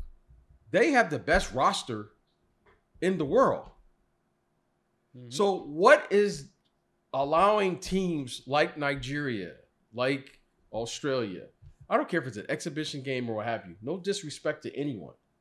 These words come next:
Speaker 1: No one can argue that the best roster one through twelve or one through fifteen, whatever the, how, how many players on the roster, that the Americans have the best roster.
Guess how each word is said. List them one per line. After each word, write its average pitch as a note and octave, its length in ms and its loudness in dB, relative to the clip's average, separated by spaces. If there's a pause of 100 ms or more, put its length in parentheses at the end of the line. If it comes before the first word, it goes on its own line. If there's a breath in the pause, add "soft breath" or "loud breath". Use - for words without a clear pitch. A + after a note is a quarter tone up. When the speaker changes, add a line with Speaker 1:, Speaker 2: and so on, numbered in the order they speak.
(540)
Speaker 1:
No F#3+ 160 6
one B3+ 180 4
can A3+ 140 2
argue C#3+ 440 2
that A2 200 -6
the A#2 80 -8
best E3 360 2
roster D#3 420 2
one C#3 320 -2
through D#3 180 -10
twelve G#2+ 460 -4
or F2 180 -14
one G2 260 -8
through C3+ 140 -10
fifteen, B2+ 400 -8
whatever A2 240 -6
the, G2 240 -8
how, G2+ 180 -8
how A2+ 120 -4
many G#2+ 160 -8
players F#2+ 340 -10
on F#2 80 -12
the F#2 80 -12
roster, A2+ 380 -6 (640)
that D3 160 -2
the C#3+ 60 2
Americans F#3+ 340 2
have E3 120 -2
the C3+ 60 -6
best D3 200 -4
roster. E3+ 340 0